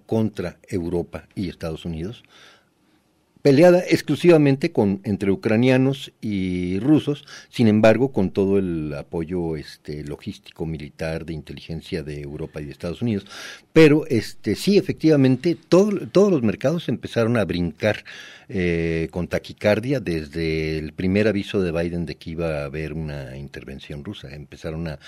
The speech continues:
a verse incrementos importantes. Sin embargo, fíjate, el trigo, eh, estaba en mercado futuros en novecientos, eh, para el dieciséis de febrero, y para el veinte de febrero ya estaba en mil, mil cien en la unidad.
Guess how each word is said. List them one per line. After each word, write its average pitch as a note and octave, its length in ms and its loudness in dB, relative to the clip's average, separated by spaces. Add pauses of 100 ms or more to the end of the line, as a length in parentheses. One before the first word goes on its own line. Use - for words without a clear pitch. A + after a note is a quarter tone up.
(320)
a E2+ 120 -10
verse E2 480 -4
incrementos D#2+ 640 -8
importantes. F2 520 -4
Sin G2 140 -2
embargo, A#2+ 420 4 (360)
fíjate, G#2 260 0
el F2 140 -2
trigo, C3+ 440 2
eh, F#2+ 300 0
estaba A2+ 460 2
en F#2 160 0
mercado G2 340 -2
futuros G#2+ 560 -6
en F2 160 -2
novecientos, A#2+ 1120 -2
eh, F2+ 340 -4
para E2 440 -4
el E2 280 -6
dieciséis F#2+ 480 -6
de C3 120 -4
febrero, A#2+ 400 0 (440)
y C3+ 340 4
para F2+ 400 2 (100)
el E2+ 420 -4
veinte G#2 520 0
de A#2 100 2
febrero F#2 400 -4
ya F#2+ 100 -4
estaba F#2+ 260 -8
en F2+ 140 -4
mil, F#2+ 260 -6 (300)
mil F#2 280 -6
cien F2+ 380 -8 (480)
en E2+ 140 -8
la D2+ 60 -4
unidad. D#2+ 340 -6